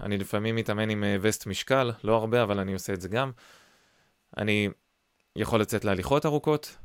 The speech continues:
עם אוזניות, לשמוע פודקאסט בדיוק כמו הפודקאסט הזה, עצם העניין. וככה אני יוצא להתאמן, והאימונים שלי הם תמיד ב- אופן הדרגתי. אם אני מתחיל תוכנית אימונים חדשה,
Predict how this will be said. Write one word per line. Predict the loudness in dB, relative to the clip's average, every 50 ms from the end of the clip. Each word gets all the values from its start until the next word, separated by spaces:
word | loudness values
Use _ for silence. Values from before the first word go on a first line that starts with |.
| -18 -10
עם | -6 -6 -2 -2
אוזניות, | -2 -2 0 0 0 0 0 0 -2
לשמוע | -6 -6 -2 0 2 2 2 2 0 2
פודקאסט | 0 0 0 0 -4 -6 -4 -4
בדיוק | 0 0 0 0
כמו | 0 0 -2
הפודקאסט | 0 0 -2 -2 -2 -4 -6 -4 -4
הזה, | -4 0 0 2 2 0
עצם | 0 -2 -4 -4
העניין. | -4 -4 -2 -2 -4 -4 -6 _ -20 -20 -20 -20 -20 -20 -20 _ _ _ _ _ _ _ _ _ -14 -6
וככה | 2 4 4 4 4 2 _ _ _ _ _ _ _ _ _ 4 4 4 6 6 2
אני | 2 2
יוצא | 2 0 2 2 2
להתאמן, | 2 2 0 0 -2 0 0 -2 -2 -4 -2 4
והאימונים | 6 6 6 6 4 2 0 0
שלי | 0 2 2 2 2 2 0
הם | -2 0
תמיד | 0 0 2 2 0 0 4 4
ב- | 6 6 6 2 0 -4 _ _ _ _ -20 _ _ _ _ _ _ _ _ _ _ _ _ -20 _ _ _ -2 2
אופן | 2 2 4 2 0
הדרגתי. | 0 2 2 2 2 2 0 2 2 2 2 0 -4 -12 -20 -20 -20 -18 -6 -2
אם | -2 0 0
אני | 0 0
מתחיל | -2 -2 -2 -2 -2 -2
תוכנית | -2 -6 -4 -4 -4 -4
אימונים | -2 -2 -2 0 0 -2 -2
חדשה, | -2 -2 -2 -2 -2 0 0 0